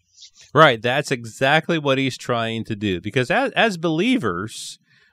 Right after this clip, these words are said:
we already have acknowledged this thing called sin. So why would, why would John say in verse eight, "If we say that we have no sin, we deceive ourselves and the truth is not in us"?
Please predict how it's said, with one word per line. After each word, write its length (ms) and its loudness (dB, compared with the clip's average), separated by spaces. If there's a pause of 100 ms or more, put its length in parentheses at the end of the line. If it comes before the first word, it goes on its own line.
we 220 0
already 1080 4
have 220 2
acknowledged 1040 -2 (380)
this 260 -2
thing 240 0
called 340 0
sin. 480 -2 (220)
So 160 -2
why 300 4
would, 260 -4 (100)
why 220 2
would 180 0
John 380 2
say 360 0
in 120 0
verse 280 0
eight, 320 -2
"If 220 0
we 140 0
say 560 0
that 160 0
we 140 -2
have 280 2
no 240 0
sin, 480 -2
we 140 -2
deceive 420 -4
ourselves 560 -4
and 80 -6
the 80 -4
truth 300 -6
is 100 -6
not 220 0
in 160 0
us"? 240 -10